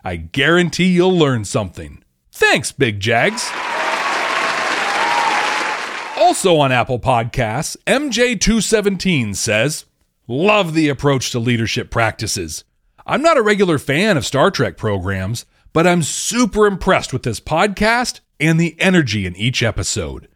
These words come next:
I like the premise of using episodes of the Star Trek universe to pull out timely leadership practices and tips. Nice work. Definitely recommend this for any leaders, especially if they love sci-fi.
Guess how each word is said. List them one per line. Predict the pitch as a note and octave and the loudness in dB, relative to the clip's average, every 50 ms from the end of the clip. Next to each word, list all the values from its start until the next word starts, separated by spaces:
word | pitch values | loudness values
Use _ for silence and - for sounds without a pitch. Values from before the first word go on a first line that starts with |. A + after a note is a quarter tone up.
| _ _ _ _ _ - | _ _ _ _ _ -2
I | - C#3+ | 0 2
like | C#3+ D3 E3+ E3+ | 2 2 0 0
the | - D#3+ | -2 -6
premise | - - - D3+ F3+ G3+ E3 - - - - | -6 -2 0 2 2 2 0 -2 -8 -10 -6
of | - D#3 D#3 | -6 -6 -4
using | D3+ E3 G3+ G#3 E3 G3+ G3+ | -2 -2 -2 0 0 0 0
episodes | F#3+ F3 F3+ F3 - - F3 E3+ E3 C#3+ C#3+ | 0 0 0 -2 0 2 4 4 4 4 2
of | C3+ A#2+ | -2 -2
the | A2+ A2 | -2 -6
Star | - - C#3+ C#3 C#3+ | -2 2 2 2 2
Trek | C3+ - C#3+ C3 A#2+ - - | 2 0 0 0 -2 -2 -2
universe | D3+ A3+ E4 F4+ C4 A#2+ G#2+ E2+ C#2+ C#2+ - - - _ _ _ _ _ - | 0 2 4 4 2 0 0 -6 -8 -8 -10 -10 -10 _ _ _ _ _ -2
to | - F#3+ | -2 -2
pull | F#3 - F#3+ G3 G3 G3+ | -2 0 2 2 4 4
out | G3 F#3+ F#3 E3+ - | 4 2 0 -2 -6
timely | - - - - D#3 F3+ G#3 G#3 G#3+ A3+ A#3 | -12 -8 -2 0 0 0 0 0 -2 -2 -4
leadership | A3 G#3 A3+ A#3 A3+ G3+ D3+ - D#3+ - - | -2 0 0 0 0 0 2 0 0 -2 -2
practices | - A#2 G#2+ G2+ - - A#2+ - - C#3+ C#3+ C3+ | -2 -2 -2 -2 -2 -4 -6 -4 -2 -2 0 0
and | D#3+ D#3+ D3 | 0 -2 -2
tips. | - - G3+ A3+ G3 - - - - - - _ _ _ _ _ _ _ - | 0 2 2 2 2 0 -6 -10 -12 -12 -12 _ _ _ _ _ _ _ -10
Nice | - D4 D#4 D4 C#4+ B3+ - - | -2 0 0 2 0 -2 -4 -6
work. | C#4 C#4+ D#4 D4+ A#3+ D3 - - _ _ _ _ _ _ _ - | -2 2 2 2 2 2 -2 -10 _ _ _ _ _ _ _ -2
Definitely | G#3+ A3+ G3+ - G#3+ G#3+ G#3 G3+ F#3+ F#3 | 0 0 0 2 2 2 2 4 4 4
recommend | F3 F3+ F3 - - D#3+ D3 D3+ D#3 E3 E3 | 4 2 2 2 2 0 2 2 2 2 2
this | E3+ F3+ F3+ | 0 -2 -2
for | - - G3+ G3+ G#3 - - _ _ _ - | -2 0 0 0 0 0 -4 _ _ _ -4
any | - C4+ D4 F4 E4+ C#4 G#3+ D#3+ | 0 2 2 2 4 4 4 4
leaders, | B2+ A2 G#2 F#2+ F2 D#2+ D2 D2+ D#2 - - _ - | 4 2 0 0 -2 -4 -8 -8 -12 -12 -14 _ -4
especially | - F#3+ F3+ - - - - - F#3 G3 F3+ - - C#3+ A#2+ G#2+ A2+ | -2 -2 -2 -2 -8 -10 -6 -2 -2 0 0 2 0 2 2 2 0
if | G#2+ - | 0 2
they | - - C3 | 2 2 2
love | A#2+ G#2+ G2+ G2+ A2 | 2 2 0 -2 -2
sci-fi. | A2+ - - - C#3 C3 C3 B2 - - A2 F#2 D#2+ C#2 - - | -2 -2 0 2 4 4 4 2 2 0 -2 -2 -2 -8 -16 -20